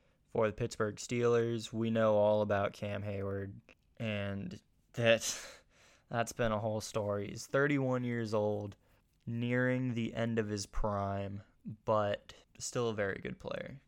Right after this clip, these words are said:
Number seven, Arik Armstead of the San Francisco forty-niners. Yes, yes, he should definitely be up here. Him and DeForest Buckner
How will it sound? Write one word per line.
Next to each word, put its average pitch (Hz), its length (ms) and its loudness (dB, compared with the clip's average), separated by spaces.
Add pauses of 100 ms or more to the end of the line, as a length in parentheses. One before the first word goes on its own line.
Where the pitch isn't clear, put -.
(460)
Number 131 220 0
seven, 127 680 -2 (720)
Arik 120 300 2
Armstead 139 840 -2 (160)
of 110 300 0 (200)
the 107 480 -4 (100)
San 110 240 -4
Francisco 110 500 -6
forty-niners. 120 1040 -4 (420)
Yes, - 760 -2
yes, 127 400 -4
he 131 100 -6
should 127 160 -8
definitely 156 380 -2
be 147 160 -2
up 113 160 0
here. 113 300 -8 (400)
Him 160 180 -6
and 160 100 -6
DeForest 131 420 -4
Buckner 113 680 -2